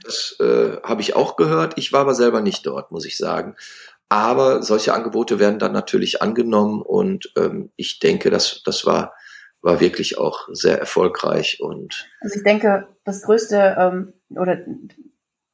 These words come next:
Speaker 2: ähm, größte Vorbild ist natürlich auch der Landschaftspark, ne, in Duisburg. Ist ja auch, äh,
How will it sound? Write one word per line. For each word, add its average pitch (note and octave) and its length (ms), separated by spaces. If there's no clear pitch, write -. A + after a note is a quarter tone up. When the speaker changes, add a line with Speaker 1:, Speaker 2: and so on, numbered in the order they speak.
Speaker 2:
ähm, F#3 460
größte G#3+ 260
Vorbild G#3 360
ist G3+ 160
natürlich G#3 400
auch F#3+ 240
der F#3+ 140
Landschaftspark, F3+ 840
ne, A3+ 280
in F#3 140
Duisburg. F3+ 560
Ist - 140
ja F3+ 200
auch, G#3 240
äh, F#3 320